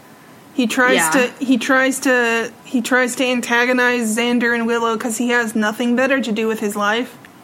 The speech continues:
Speaker 2: Right.
Speaker 1: at the moment.
Speaker 2: Um, oh, wait, so what el-, okay, so should we go through this chronologically? I'll do it fast. I'll do it really fast, okay?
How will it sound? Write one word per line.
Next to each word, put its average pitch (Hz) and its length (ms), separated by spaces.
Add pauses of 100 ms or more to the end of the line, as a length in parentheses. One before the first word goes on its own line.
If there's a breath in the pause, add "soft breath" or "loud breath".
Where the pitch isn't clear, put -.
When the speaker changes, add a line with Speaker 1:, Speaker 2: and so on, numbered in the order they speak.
(220)
Speaker 2:
Right. 156 400
Speaker 1:
at 220 160
the 220 40
moment. 214 460 (1040 loud breath)
Speaker 2:
Um, 202 580 (160)
oh, 214 180
wait, 196 400
so 220 200
what 233 140
el-, 226 340
okay, 180 200
so 202 240
should 233 180
we 240 80
go 226 200
through 240 120
this 262 180
chronologically? 226 760
I'll 220 180
do 240 100
it 226 120
fast. - 460
I'll - 80
do 202 120
it 196 40
really 170 220
fast, 147 300
okay? 175 280